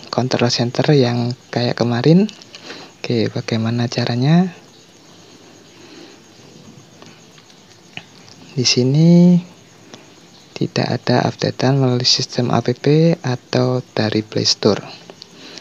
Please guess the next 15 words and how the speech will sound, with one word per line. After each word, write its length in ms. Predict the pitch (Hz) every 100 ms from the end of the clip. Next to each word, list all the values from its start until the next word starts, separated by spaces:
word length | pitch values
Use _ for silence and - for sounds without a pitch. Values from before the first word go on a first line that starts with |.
| - -
Kita 560 | - - 139 147 151
mendownloadnya 960 | 151 131 127 113 110 110 156 127 135 135
dari 400 | - 113 110 127
Google 300 | 110 104 -
Chrome. 320 | - 151 185 185 - - - - - - - - - - - - - - - - - - - - - -
Kalian 320 | - 53 -
masuk 320 | - - 127
saja 400 | - 110 120 139
ke 160 | 139 127
Google 240 | 110 110
Chrome. 400 | - 151 165 185 - - _ - - - - - - - - - - - - - - - -
Kalian 400 | - 117 123 123
masuk 400 | 123 117 - - -
ke 180 | 127 123
pencarian. 880 | - 123 123 120 123 131 156 175